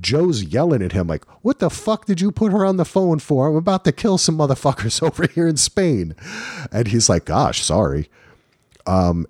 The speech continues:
anyway, I'm doing my best. She's terrible. I think in the end,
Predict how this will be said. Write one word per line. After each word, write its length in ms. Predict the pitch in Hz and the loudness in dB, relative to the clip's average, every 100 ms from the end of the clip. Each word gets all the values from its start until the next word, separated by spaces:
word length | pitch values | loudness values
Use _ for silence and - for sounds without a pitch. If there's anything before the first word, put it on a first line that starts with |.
| _ | _
anyway, 320 | 165 156 85 | 0 2 0
I'm 100 | 73 | -2
doing 260 | 90 151 143 | 0 0 2
my 120 | 90 | 0
best. 580 | 80 120 82 - - - - _ _ _ _ _ _ _ - | 2 0 0 -2 -4 -12 -20 _ _ _ _ _ _ _ -10
She's 320 | - 110 95 | -2 0 0
terrible. 580 | - 113 135 69 62 62 | 0 2 2 0 -4 -6
I 120 | - 101 | 0 0
think 260 | 160 131 | 2 2
in 120 | 98 | 2
the 140 | 92 90 | 2 2
end, 480 | 120 87 80 80 | 2 2 -2 -6